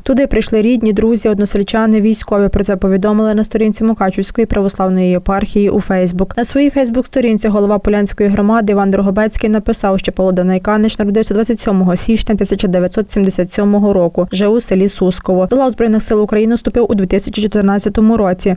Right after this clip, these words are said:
щоб захищати Україну від російських військових. З того часу боронив батьківщину, був старшим солдатом, водієм, механіком. Загинув під час виконання бойового завдання сімнадцятого червня минулого року в селі Новоданилівка Запорізької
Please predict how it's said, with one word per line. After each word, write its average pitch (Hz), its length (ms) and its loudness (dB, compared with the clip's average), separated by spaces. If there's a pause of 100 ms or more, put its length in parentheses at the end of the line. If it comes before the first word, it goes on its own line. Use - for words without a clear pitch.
щоб 202 220 -2
захищати 202 520 0
Україну 190 500 2
від 208 120 2
російських - 500 -2
військових. 196 500 0
З - 60 -6
того 185 200 0
часу 196 340 -2
боронив 185 380 2
батьківщину, 185 680 0
був 180 160 2
старшим 180 340 -2
солдатом, 190 540 -2
водієм, 185 420 2
механіком. 180 680 0
Загинув 247 380 0
під 220 140 -4
час 214 200 -2
виконання 220 460 0
бойового 190 440 0
завдання 202 440 0
сімнадцятого 190 600 -2
червня 202 360 0
минулого 180 480 2
року 196 240 0
в 208 40 -2
селі 214 200 0
Новоданилівка 214 640 0
Запорізької 185 680 0